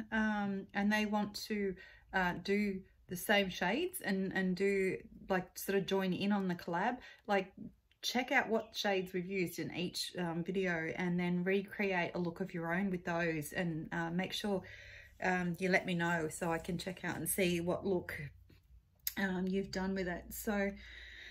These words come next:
<sighs> I'm thinking for crease shade, probably because I've got three shimmers to work with, so the only two mattes are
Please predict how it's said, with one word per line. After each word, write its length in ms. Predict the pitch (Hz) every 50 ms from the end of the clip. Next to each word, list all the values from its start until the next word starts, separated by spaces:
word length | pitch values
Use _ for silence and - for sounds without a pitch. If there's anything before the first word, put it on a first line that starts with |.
| - - - -
<sighs> 420 | - - - - - - - - -
I'm 200 | 269 262 277 277
thinking 400 | - 320 330 330 - 370 370 381
for 160 | - 370 339
crease 380 | - - - 262 262 262 - -
shade, 500 | - 240 226 226 226 226 226 226 226 - - - - - - - _ _ _ _ _ _ _ _ _ _ _ - - _ - - - - _ _ _ _ _ _ _ - - _ _ _ _ _ _ _ _ - -
probably 640 | - - 254 269 339 359 359 330 311 302 294 277 - - _ _ _ _ _ _ _ _ _ _ _ _ -
because 320 | 233 - - 285 285 285
I've 160 | 339 330 330
got 280 | - 277 247 - - - - - -
three 220 | - - 247 240 247
shimmers 400 | - - - 220 220 233 226 -
to 100 | - 220
work 320 | 190 190 185 190 190 190
with, 180 | 196 190 196 190 - - - - - - _
so 280 | - - 220 220 220 220
the 140 | 214 226 240
only 200 | 254 262 277 269
two 260 | - - - 240 214
mattes 460 | 202 202 190 175 170 - - - - -
are 340 | - 180 180 180 175 175